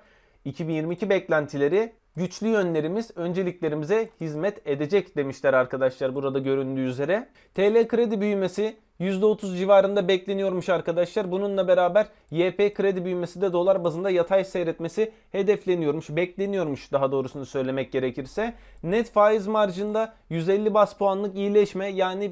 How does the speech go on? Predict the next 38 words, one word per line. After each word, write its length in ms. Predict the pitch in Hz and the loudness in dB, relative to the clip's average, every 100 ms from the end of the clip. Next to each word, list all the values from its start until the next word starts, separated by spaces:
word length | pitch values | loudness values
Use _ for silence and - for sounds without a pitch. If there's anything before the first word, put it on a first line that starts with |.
| 175 | -4
bu 80 | 180 | -2
da 180 | 185 165 | -2 -2
bir 200 | 196 180 | -2 -2
buçuk 260 | 175 175 | -4 -2
oluyor 260 | 160 147 143 | 0 2 4
arkadaşlar, 520 | 139 135 147 151 190 | 2 0 -4 -4 -4
yüzde 320 | 165 156 160 | -4 -4 -4
bir 160 | 160 147 | -4 -4
buçuk. 300 | 131 226 226 - _ - - | -4 -6 -8 -14 _ -12 -4
Aynı 260 | 196 226 | -2 -2
şekilde 540 | 214 214 208 208 214 190 | -4 -6 -4 -2 -2 -2
net 220 | 202 180 | -6 -6
ücret 320 | 180 208 208 | -4 -2 -2
ve 60 | 202 | -4
komisyon 420 | 190 180 196 196 | -4 -4 -4 -2
artışı 400 | 185 180 170 175 | -2 -4 -8 -4
beklediklerini 680 | 180 185 175 180 180 180 175 | -2 -2 -4 -2 -2 0 0
burada 260 | 175 170 | 0 0
görebiliyoruz. 720 | 170 175 170 170 180 170 185 _ _ - | 0 0 0 -2 -2 -2 -4 _ _ -8
Operasyonel 720 | 143 185 180 180 196 202 190 | -4 0 0 -2 -4 -4 -4
giderlerin 540 | 185 190 196 196 202 | 2 2 2 0 -2
artışı 520 | 202 185 180 175 214 - | -2 -2 -4 -6 -6 -4
ortalama 580 | 170 165 185 180 202 202 | -2 -2 -2 -4 -6 -6
tüfe 420 | 208 - 190 - _ | -8 -2 0 -2 _
oranıyla 480 | 175 185 190 175 190 | 0 0 0 0 0
hemen 240 | 190 175 | -2 -6
hemen 180 | 165 196 | -6 -6
aynı 260 | 185 190 185 | -4 -4 -4
noktada 320 | 175 180 175 | -4 -4 -2
olması 360 | 170 160 185 175 | -2 -4 -4 -4
bekleniyormuş. 760 | 175 185 196 185 147 156 - - - - | -2 -2 0 0 -2 -4 -14 -20 -20 -6
Bununla 380 | 185 220 214 190 | -2 0 2 4
beraber 420 | 190 190 214 190 | 6 6 4 2
farklı 360 | 196 190 196 196 | 2 0 0 -2
beklentileri 600 | 185 196 185 190 190 185 | -2 -2 -4 -4 -4 -4
bu 80 | 180 | -6
kısımlarda 520 | 170 175 170 170 202 | -8 -6 -4 -2 -2
görebiliriz. 720 | 196 202 190 180 143 180 | 0 0 0 -2 -4 -6